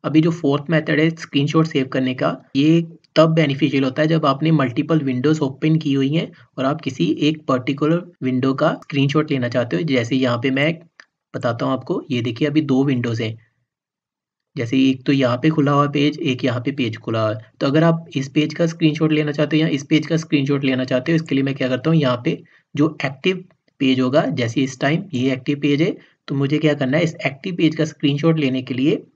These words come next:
Alt की प्लस प्रिंट स्क्रीन को मैंने प्रेस करना है। जो अभी ये एक्टिव विंडो का स्क्रीनशॉट जो है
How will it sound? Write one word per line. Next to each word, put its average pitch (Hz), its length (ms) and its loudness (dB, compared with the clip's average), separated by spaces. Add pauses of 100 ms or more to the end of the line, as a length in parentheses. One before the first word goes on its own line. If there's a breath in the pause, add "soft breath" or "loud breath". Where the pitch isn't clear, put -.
(120)
Alt 143 260 2
की 190 220 -6
प्लस 160 320 0 (380)
प्रिंट 160 180 2
स्क्रीन 143 300 0
को 143 160 -2
मैंने 143 220 0 (300)
प्रेस 127 220 -10
करना 160 300 -2
है। 196 100 -4 (220)
जो 131 160 0 (120)
अभी 131 200 0
ये 156 160 4 (240)
एक्टिव 151 300 0
विंडो 135 280 0
का 147 140 0 (220)
स्क्रीनशॉट 151 540 0
जो 147 200 2
है 165 160 2